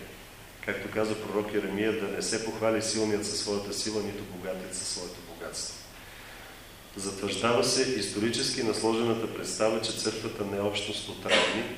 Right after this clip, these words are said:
а средище на елити и приближени. Модерна версия на средновековното иерархично членение на социума. Към подобно разсъждение лично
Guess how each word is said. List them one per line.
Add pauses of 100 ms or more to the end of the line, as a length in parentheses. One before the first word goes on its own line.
(160)
а
средище
на
елити
и
приближени. (340)
Модерна
версия
на (460)
средновековното (200)
иерархично
членение (220)
на
социума. (1040)
Към (220)
подобно (140)
разсъждение
лично